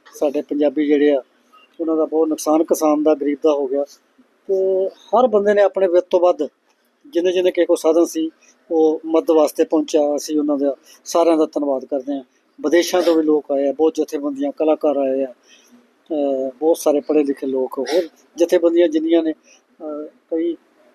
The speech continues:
ਲੋਕਾਂ ਨੇ ਬਣਾਈਆਂ ਹੋਈਆਂ, ਉਹ ਸਾਰੇ ਲੋਕਾਂ ਨੇ ਬਹੁਤ ਆਣ ਕੇ ਮਦਦ ਕੀਤੀ। ਪਰ ਜਿਹੜੀ ਰਾਸ਼ਨ ਪਾਣੀ ਦੀ ਮਦਦ ਆ, ਉਹ ਤਾਂ ਬਹੁਤ ਲੋਕਾਂ ਤੱਕ ਆ ਗਈ ਹੈ।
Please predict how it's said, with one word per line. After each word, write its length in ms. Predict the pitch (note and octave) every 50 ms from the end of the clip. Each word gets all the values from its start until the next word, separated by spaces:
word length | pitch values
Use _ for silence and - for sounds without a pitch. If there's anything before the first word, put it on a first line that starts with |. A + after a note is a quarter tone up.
| - -
ਲੋਕਾਂ 280 | D#3+ D#3 D3+ - D#3
ਨੇ 60 | D#3 D#3
ਬਣਾਈਆਂ 340 | D3 D#3 D3+ C#3 C3+ C#3+
ਹੋਈਆਂ, 220 | D3+ D#3 D3 D3 D3+
ਉਹ 160 | F3+ F#3 F3
ਸਾਰੇ 260 | - - F#3+ G3 G3+
ਲੋਕਾਂ 300 | F3 D#3+ C#3+ - - C#3+
ਨੇ 80 | D3 G3+
ਬਹੁਤ 220 | G#3 F#3 E3+ E3 - _ _ _ - _ _ _ -
ਆਣ 120 | D3 C#3
ਕੇ 200 | C3 - F#3+ C4+ C#4 - _ E3
ਮਦਦ 180 | D3+ C#3+ B2+ C3+
ਕੀਤੀ। 320 | - C3+ B2 - _ _ _ _ _ _ _ _ _ _ _ _ _ _ _ _ -
ਪਰ 140 | G#3 A3 G#3
ਜਿਹੜੀ 600 | A3 A#3+ A#3+ B3 B3 B3+ B3 B3+ B3 B3 B3 A#3+ A3 G3 - - - F3 F3
ਰਾਸ਼ਨ 260 | F3 F3 E3+ - G#3
ਪਾਣੀ 300 | G#3 G3 G#3 G#3+ G#3+ A3+
ਦੀ 200 | G#3 A3 A3+ A3+ G#3 G3
ਮਦਦ 200 | F#3+ F3 F#3+ G3 A3
ਆ, 40 | G#3+
ਉਹ 160 | G#3 G#3 G3+
ਤਾਂ 100 | - -
ਬਹੁਤ 260 | E3 F3+ F#3 F3+ -
ਲੋਕਾਂ 300 | E3+ D#3 C#3+ - D3+ C#3+
ਤੱਕ 280 | - - D#3 - - D3
ਆ 80 | C3
ਗਈ 140 | A#2+ A#2+ A#2 A2+ -
ਹੈ। 80 | -